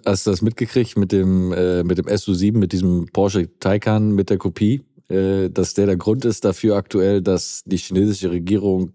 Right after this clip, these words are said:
äh, äh, ausgerufen hat, dass autonomes Fahren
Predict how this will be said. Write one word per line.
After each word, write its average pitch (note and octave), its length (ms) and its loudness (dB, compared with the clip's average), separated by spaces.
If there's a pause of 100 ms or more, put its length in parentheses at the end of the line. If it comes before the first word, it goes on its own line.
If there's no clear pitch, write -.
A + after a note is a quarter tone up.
äh, F2 340 0
äh, E2 40 -6 (1160)
ausgerufen G#2 640 0
hat, G2 240 -4 (100)
dass - 260 -2
autonomes G#2 520 2
Fahren G2 500 0